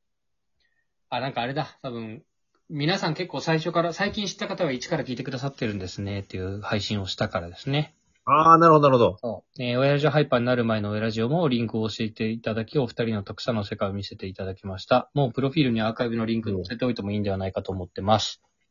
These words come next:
Speaker 1: これね、
Speaker 2: おー。
Speaker 1: ラジオトークのプロフィールのところに載せてたと思う、
Speaker 2: うん。
Speaker 1: リンク。なんで、
Speaker 2: あー、シーサーブログ？
Speaker 1: そうそうそう。興味ある方はそこから飛べますね。
Speaker 2: ぜひぜひ、十年前の話がね。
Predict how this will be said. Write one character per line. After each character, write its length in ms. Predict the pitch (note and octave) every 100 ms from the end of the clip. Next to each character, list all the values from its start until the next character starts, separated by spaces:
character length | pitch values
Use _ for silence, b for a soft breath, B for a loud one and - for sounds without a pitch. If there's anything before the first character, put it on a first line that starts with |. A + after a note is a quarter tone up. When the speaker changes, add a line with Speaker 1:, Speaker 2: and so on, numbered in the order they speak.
| _ b b
Speaker 1:
こ 100 | A3+
れ 20 |
ね、 60 | A#3
Speaker 2:
お 20 |
ー。 20 | C3
Speaker 1:
ラ 120 | D#3
ジ 120 | C#4
オ 40 |
ト 60 | -
ー 220 | E4 B3
ク 80 | -
の 240 | G#2 F2 - _ _ _ _
プ 80 | -
ロ 100 | C#3+
フ 60 | C3+
ィ 60 |
ー 40 | C3+
ル 100 | B2+
の 40 |
と 100 | A#2+
こ 80 | D3
ろ 120 | C3
に 60 | F2+ -
載 120 | A2+
せ 140 | D#3+
て 140 | D3+ C#3
た 120 | B2+
と 80 | -
思 160 | E2+ D2
う、 20 |
Speaker 2:
う 20 |
ん。 20 | _
Speaker 1:
リ 140 | G2 F2+
ン 80 |
ク。 180 | F2 - _ _ _ _ _ _ -
な 100 | C#3
ん 20 |
で、 60 | A#2+
Speaker 2:
あ 460 | E3+ D#3+ D3+ C#3+ C3+
ー、 20 |
シ 100 | -
ー 40 |
サ 80 | C3
ー 20 |
ブ 60 | A2+
ロ 80 | F#2
グ？ 180 | F2+ B2
Speaker 1:
そ 60 | E3+
う 20 |
そ 80 | -
う 20 |
そ 100 | E2+
う。 40 | -
興 140 | F3
味 120 | C3
あ 60 | A2+
る 60 | G#2
方 220 | - F#2
は 100 | F2
そ 100 | A2
こ 120 | A2
か 100 | A2
ら 80 | G2+
飛 160 | G2+
べ 80 | F#2
ま 100 | F#2
す 120 | - _
ね。 600 | _ _ _ _ - A#2
Speaker 2:
ぜ 140 | B2+
ひ 100 | G#2
ぜ 80 | F2+
ひ、 100 | F#2+
十 200 | F#2+ F3
年 140 | F#3
前 140 | F3 C3+
の 80 | F#2
話 300 | F#2 E2+ F2+
が 80 |
ね。 180 | B2 D#3